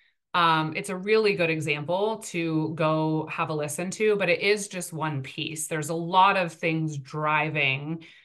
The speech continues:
um, this evolution around what is a field technician, what do they do? Um, does that role become multiple roles? How much of that role is replaced by, um, A I? Um,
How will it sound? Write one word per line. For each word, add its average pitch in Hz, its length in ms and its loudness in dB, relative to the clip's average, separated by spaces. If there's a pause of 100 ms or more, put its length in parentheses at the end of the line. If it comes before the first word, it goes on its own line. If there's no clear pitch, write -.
(300)
um, 151 680 2 (180)
this 156 520 2
evolution 156 760 -2
around 147 720 -2
what 156 440 -2
is 160 160 0
a 156 80 -2
field 139 280 -6
technician, 139 600 -6
what 151 240 -4
do 151 180 -6
they 139 180 -2
do? 143 600 -2 (340)
Um, 156 360 2
does 165 300 2
that 156 280 2
role 156 260 -2
become 156 420 -4
multiple 143 460 -4
roles? 143 480 -6
How 170 220 0
much 160 300 0
of 165 120 -2
that 170 220 2
role 156 380 -2
is 151 360 -4
replaced 147 680 -4
by, 143 500 0 (400)
um, 143 680 0 (180)
A 160 200 4
I? 135 480 2 (100)
Um, 156 640 2